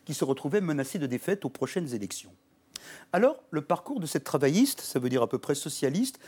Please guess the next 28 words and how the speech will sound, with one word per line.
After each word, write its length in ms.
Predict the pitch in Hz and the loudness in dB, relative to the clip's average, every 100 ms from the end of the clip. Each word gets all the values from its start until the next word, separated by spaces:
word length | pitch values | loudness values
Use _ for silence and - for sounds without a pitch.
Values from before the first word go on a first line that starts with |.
| - - | -20 -8
finit 240 | - 226 | 2 4
par 240 | 262 185 131 | 6 4 2
ressembler 460 | 185 - 165 175 | 0 0 0 2
à 60 | 233 | 0
celui 280 | - 156 185 | 2 0 0
d'autres 400 | 131 240 262 - | 0 -2 0 -2
progressistes 680 | - 143 120 - - 233 - | 0 0 2 0 2 0 2
avant 260 | 147 151 127 | 2 4 6
elle, 220 | 127 123 - - - | 6 4 -4 -10 0
les 160 | 113 | 0
Clinton, 520 | - 202 185 151 131 123 | 4 6 6 2 0 2
les 120 | 127 | 2
Obama, 440 | 165 165 143 123 | 2 2 2 0
les 160 | 110 120 | 0 0
Blair, 320 | 113 151 208 | 2 2 4
les 120 | 143 | 2
Trudeau. 460 | 127 - 113 101 92 - - - - | 0 -2 -2 -2 -6 -10 -20 -20 -4
Au 100 | - | 2
début, 300 | 202 202 277 | 2 6 6
leur 180 | 247 196 | 8 6
immédiateté, 680 | 208 214 175 202 - 160 139 | 4 2 2 -2 2 4 6
la 120 | 135 | 4
cool 320 | - - 269 247 | 2 4 4 6
sincérité 680 | - 220 - 202 190 - 220 | 4 4 4 2 2 2 2
apparente 760 | - 180 160 180 165 - - | 4 2 2 0 -2 -2 -2
de 220 | 135 113 131 | 0 2 2
leur 120 | 135 | 4
comportement, 500 | 175 180 - 190 | 2 0 2 2